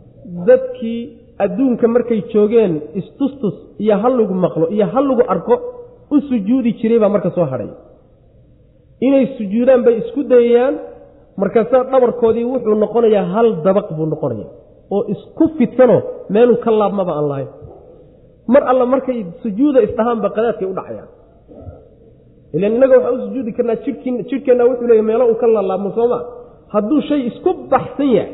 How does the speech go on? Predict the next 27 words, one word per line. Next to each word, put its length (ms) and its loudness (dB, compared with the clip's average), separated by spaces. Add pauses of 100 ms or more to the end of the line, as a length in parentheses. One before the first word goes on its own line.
(320)
oo 140 8
derbigaa 420 0
isku 220 -6
baxsan 340 -2
uu 80 -4
yahay, 180 4
in 80 2
la 80 6
jabiyo 420 -2
mooyaane 420 2 (260)
si 140 -2
kale 180 4
uma, 200 2
uma 220 0
laabmi 280 0
karo, 180 -2
soo 140 0
ma? 120 -2 (320)
Dhabarkii 380 2
baa 80 4
marka 260 -2
la 80 2
taagaya 440 -2 (600)
oo 120 4
la 100 2
isku 260 -4
bixinaya 480 0